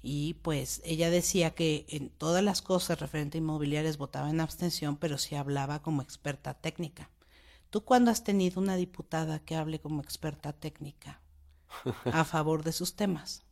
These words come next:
Speaker 2: Claro.
Speaker 1: Por ejemplo.
Speaker 2: Y eso tuvo que ver mucho con el tema de las plusvalías, que al final ya
Speaker 1: Ujú.
Speaker 2: no quedó como tal, ¿o sí quedó?
Speaker 1: Sí quedó, pero no como la manga del muerto nos <laughs> dijeron que nos asustaran con el petate del muerto que iba a ser.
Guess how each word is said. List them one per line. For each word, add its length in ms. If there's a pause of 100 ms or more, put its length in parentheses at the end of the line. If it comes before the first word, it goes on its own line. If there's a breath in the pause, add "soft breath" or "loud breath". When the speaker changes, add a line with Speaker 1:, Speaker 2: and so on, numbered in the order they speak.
(180)
Speaker 2:
Claro. 280 (600)
Speaker 1:
Por 140
ejemplo. 400
Speaker 2:
Y 140
eso 180
tuvo 200
que 80
ver 120
mucho 260
con 160
el 140
tema 240
de 40
las 160
plusvalías, 560
que 60
al 80
final 300
ya 100
Speaker 1:
Ujú. 80
Speaker 2:
no 200 (200)
quedó 580
como 300
tal, 260
¿o 120
sí 160
quedó? 260 (320)
Speaker 1:
Sí 140
quedó, 480 (220)
pero 420
no 560
como 880 (460)
la 340
manga 380
del 100
muerto 320
nos 160
<laughs> 80
dijeron 480
que 260
nos 240
asustaran 520
con 160
el 80
petate 380
del 100
muerto 320
que 100
iba 140
a 40
ser. 300